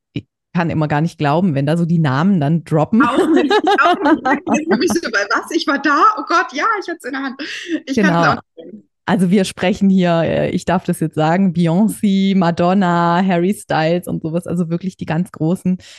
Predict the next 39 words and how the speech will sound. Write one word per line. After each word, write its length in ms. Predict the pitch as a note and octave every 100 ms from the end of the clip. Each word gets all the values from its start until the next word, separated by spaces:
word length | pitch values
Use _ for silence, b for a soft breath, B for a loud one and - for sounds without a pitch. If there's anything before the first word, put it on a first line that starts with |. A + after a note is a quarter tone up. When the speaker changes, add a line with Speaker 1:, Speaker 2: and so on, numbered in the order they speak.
| B
Speaker 1:
denen 240 | F3 F3+ F3+
du 100 | E3+
da 200 | E3+ E3+
im 120 | E3
besten 320 | D#3+ E3+ -
Fall 220 | E3+ E3
Spiegelfliesen 720 | E3 - F#3+ G#3 - E3+ F3 D#3
auf 160 | D#3+
den 140 | - F3
Körper 300 | E3+ - F#3
klebst 540 | - E3+ A3+ A#3 -
oder 240 | A3 A#3
so. 220 | A#3+ C4+ A#3+
<laughs> 200 | G#3 A3
Gab's 200 | A3+ -
da 100 | G#3
nicht 200 | A3+ -
eine 80 | A3+
Anekdote? 640 | F#3+ G#3 G#3 G#3 A3 B3+ B3+ B B F#4 D#4 -
Ähm, 320 | A3 A3 A3
Speaker 2:
Ja. 60 | A3 B B A3 -
Speaker 1:
genau, 260 | A#3+ F#3+ D#3
also, 440 | A#2 G3 G#3+ G3
ähm, 460 | - G3 G3 G3 G3
dieses 500 | F#3 F#3+ A3+ A3+ A#3
Ding, 240 | - G#3+ G#3
dann 160 | F#3
eben 200 | E3 F3
auch 220 | F3 F3+ -
das, 320 | F3+ F3+ - -
äh, 200 | F3 F3
Thema 320 | - F#3+ F#3
Do-it-yourself 680 | F3+ F3 F3+ F3+ F#3 F3 F3
im 140 | F#3 F#3+
Fernsehen, 800 | F#3+ F3 F3+ F3 E3+ E3 E3 F3 _ _ _ _ _ _
bist 260 | F3 F3 F3
da 120 | F3
schon 200 | F3 E3
in, 300 | D#3+ D#3+